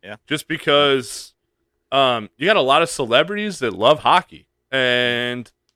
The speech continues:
Speaker 2: you know, Al Michaels is a season ticket holder. Seth Rogen is a season ticket holder. Like, uh, what's his name? Vince Vaughn. Like, there's tons of these celebrities that are season ticket ho-, holders for the Kings.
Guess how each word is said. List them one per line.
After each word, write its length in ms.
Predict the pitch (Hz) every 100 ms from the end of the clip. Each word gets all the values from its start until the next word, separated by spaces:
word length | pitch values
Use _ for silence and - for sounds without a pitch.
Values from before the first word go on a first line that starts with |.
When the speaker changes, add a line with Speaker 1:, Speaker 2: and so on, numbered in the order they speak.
| _ _ _ _ _ -
Speaker 2:
you 100 | 151
know, 180 | 104 -
Al 180 | 120 147
Michaels 500 | 123 151 156 117 101
is 120 | 104
a 60 | 104
season 360 | - 113 101
ticket 280 | - 107 101
holder. 600 | 101 95 90 90 82 73 _ _ _ _
Seth 240 | - 139 120
Rogen 480 | 127 175 160 127
is 140 | 117 110
a 60 |
season 360 | 104 120 101 104
ticket 300 | 117 101 101
holder. 260 | 104 92 98
Like, 240 | 104 92 _ _ _ _ _ _ _
uh, 460 | 95 104 107 104 104
what's 220 | 101 135
his 140 | 113 113
name? 380 | 110 98 95 92 _ _ _
Vince 260 | 185 156
Vaughn. 340 | 143 185 151 127
Like, 160 | 117
there's 300 | 170 170 131 _ _ _ _
tons 400 | - 208 240 220
of 100 | 175 156
these 360 | 147 120 110
celebrities 760 | - - 131 131 185 131 113 104
that 100 | 113
are 60 |
season 320 | - 165 151
ticket 320 | 120 165 143 -
ho-, 260 | 117 104 _ -
holders 400 | 123 123 117 -
for 80 | 107
the 100 | 98
Kings. 480 | - 190 120 -